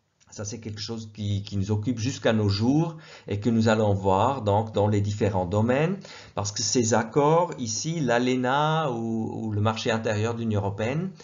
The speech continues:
ont à la fois des règles sur le commerce des biens, le commerce des services, les, les personnes, les, la, la mobilité des personnes et surtout aussi les investissements et les capitaux.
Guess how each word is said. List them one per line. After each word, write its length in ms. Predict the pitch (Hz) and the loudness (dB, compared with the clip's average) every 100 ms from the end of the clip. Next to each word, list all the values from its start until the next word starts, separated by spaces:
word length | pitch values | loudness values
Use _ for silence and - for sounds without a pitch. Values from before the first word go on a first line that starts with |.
| - - - _ - | -20 -20 -20 _ -6
ont 180 | 139 151 | -4 -2
à 100 | 143 156 | -2 0
la 120 | 165 | 0
fois 240 | 156 151 | 0 0
des 160 | 156 139 | 0 0
règles 320 | 127 143 143 | 0 -2 -4
sur 320 | - 156 151 | -6 0 2
le 100 | 123 | 2
commerce 320 | 110 117 107 | 2 2 2
des 120 | 113 104 | 0 0
biens, 420 | 131 165 180 175 | 2 2 0 -2
le 120 | 135 | -2
commerce 300 | 151 156 156 | 0 0 0
des 100 | 156 | -4
services, 840 | - 147 135 139 143 - - - - - - - | -2 -2 -2 -6 -6 -6 -6 -8 -12 -20 -20 -10
les, 720 | 110 120 117 117 110 107 104 107 | -4 -2 0 2 2 2 0 0
les 120 | 143 | 0
personnes, 720 | 156 160 - 160 147 160 165 - | 2 2 2 2 2 0 -4 -8
les, 180 | - 120 120 - 107 117 | -8 -8 -8 -14 -16 -10
la, 320 | 110 104 107 | -6 -4 -4
la 220 | 107 113 98 | -8 -4 -2
mobilité 480 | 127 151 147 151 | -2 -2 -4 -4
des 120 | 135 131 | -4 -2
personnes 640 | 139 135 - 131 139 143 - - _ - | -2 -2 -2 -2 -2 -8 -12 -20 _ -6
et 220 | 156 170 | -2 -2
surtout 440 | 156 156 156 165 | 0 0 0 0
aussi 340 | 170 127 - 170 | 2 0 0 -2
les 200 | 127 110 | 0 2
investissements 520 | 104 113 110 135 139 | 0 -2 -4 -6 -2
et 80 | 117 | -2
les 120 | 104 | -2
capitaux. 480 | 104 104 101 - | -4 -6 -8 -8